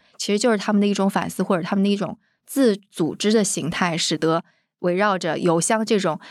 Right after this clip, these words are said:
老的服务形成一种新的互动的关系。它的关系究竟是亲密也好，或者它用什么方式说话，这其实就是一种组织性它的表示。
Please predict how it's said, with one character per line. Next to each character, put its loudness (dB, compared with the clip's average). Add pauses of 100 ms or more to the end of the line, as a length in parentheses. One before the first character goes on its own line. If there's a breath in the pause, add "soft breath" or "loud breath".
老 2
的 0
服 2
务 0
形 -2
成 0
一 2
种 -4
新 2
的 0
互 0
动 0
的 -6
关 0
系。 -4 (220 soft breath)
它 -2
的 2
关 2
系 0
究 0
竟 4
是 0
亲 0
密 4
也 2
好， 0
或 -2
者 0
它 2
用 4
什 -2
么 -2
方 2
式 2
说 -2
话， -2 (260)
这 -2
其 0
实 2
就 2
是 2
一 2
种 0
组 -4
织 -2
性 0
它 2
的 4
表 -2
示。 -4